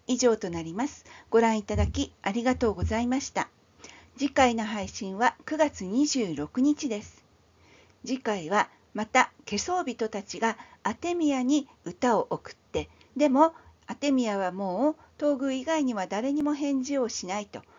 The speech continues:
いうような場面の前半を読んでまいります。なお、最後、最後の写真は、これは安曇野のリンゴ畑の写真を、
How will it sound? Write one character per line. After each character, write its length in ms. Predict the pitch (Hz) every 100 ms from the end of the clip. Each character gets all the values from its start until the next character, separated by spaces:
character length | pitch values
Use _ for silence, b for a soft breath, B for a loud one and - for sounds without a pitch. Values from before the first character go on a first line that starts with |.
| b -
い 100 | 220
う 80 | 226
よ 140 | 220
う 60 | 196
な 140 | 170
場 160 | 170 185
面 280 | 165 156
の 180 | 196 254 -
前 160 | 196 269
半 400 | 254 277 269 254
を 180 | 311 - -
読 180 | 214
ん 120 | 180 170
で 220 | 269 -
ま 160 | 160 156
い 100 | 139 135
り 60 |
ま 140 | 127 123
す。 220 | - - _ _ _ B B B B
な 180 | - 277
お、 80 | 285
最 340 | 285 359 381
後、 180 | 285 277 -
最 300 | - 185 349
後 120 | 226
の 160 | 160 - - - -
写 140 | -
真 300 | 190 - 175
は、 180 | 214 247 B B
こ 80 | -
れ 120 | 330
は 180 | 311 -
安 240 | 214 233 330
曇 160 | 359
野 100 | 359
の 140 | 349 311
リ 140 | 285
ン 80 | 302
ゴ 120 | 302
畑 380 | 302 294 262 269
の 160 | 339 -
写 180 | - 202
真 340 | - 196 165 185
を、 180 | 294